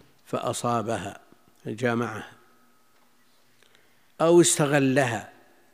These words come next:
بعض النسخ استعملها، استعملها في خدمته أو في خدمة غيره بالأجرة مثلا، هي ثيب، الثيب تتضرر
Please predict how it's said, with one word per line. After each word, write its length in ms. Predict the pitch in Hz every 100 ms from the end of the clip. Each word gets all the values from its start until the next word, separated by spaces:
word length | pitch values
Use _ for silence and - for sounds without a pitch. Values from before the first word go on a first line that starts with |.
| -
بعض 140 | 113
النسخ 360 | 120 127 - 113
استعملها، 880 | - 143 110 123 131 123 92 - - _ _ _ _ _ _ _ _ _ _ _ _ _ _ _ _ _ -
استعملها 500 | - 123 135 127 113
في 120 | 113
خدمته 760 | 123 143 139 156 175 165 202 214 - - _ _ _ _ _
أو 160 | 233 233
في 240 | 170 185
خدمة 440 | 170 160 156 151 139
غيره 680 | 139 139 139 127 135 139 123
بالأجرة 600 | 120 131 143 131 120 110 - - _ _ _ -
مثلا، 500 | 127 113 117 117 143 - _ _ _ _ _ _ _ _ _ - _ _ _ - _ _ _ _ _ _ _ _ -
هي 140 | 175
ثيب، 400 | 170 175 139 98 - - - - _
الثيب 340 | - 139 139
تتضرر 920 | - 135 139 123 151 143 147 147 -